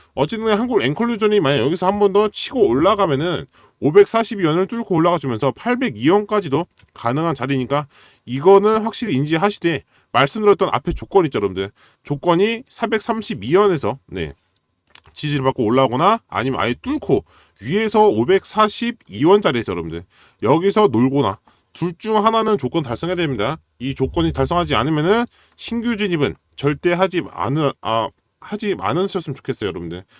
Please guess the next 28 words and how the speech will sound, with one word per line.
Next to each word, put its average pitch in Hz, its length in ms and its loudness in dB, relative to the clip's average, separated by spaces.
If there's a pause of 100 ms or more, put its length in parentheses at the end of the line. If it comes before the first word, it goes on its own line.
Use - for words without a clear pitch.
(220)
이렇게 208 260 2
말씀드리면서 185 640 2
이제 135 100 -2
한국 196 240 0
앵콜 139 280 2
유저는 160 320 -2
이제 101 180 0
영상은요, 151 680 -2 (180)
이제 107 180 -6
여기서 143 320 -2
마무리하도록 139 460 -4
할 151 80 -14
건데, 135 400 -4 (380)
어쨌든 202 480 2
영상은 185 480 0
유익하셨다면요, 170 800 -2
구독과 170 920 0
좋아요, 113 380 0
네, 98 60 -10
한 185 200 -4
번씩만 196 360 0
꼭 202 180 -2
좀 202 140 -2
눌러주시고, 123 640 -2 (360)
추가적으로 233 600 4
제가 135 240 4
또 156 140 -2
이렇게 135 380 2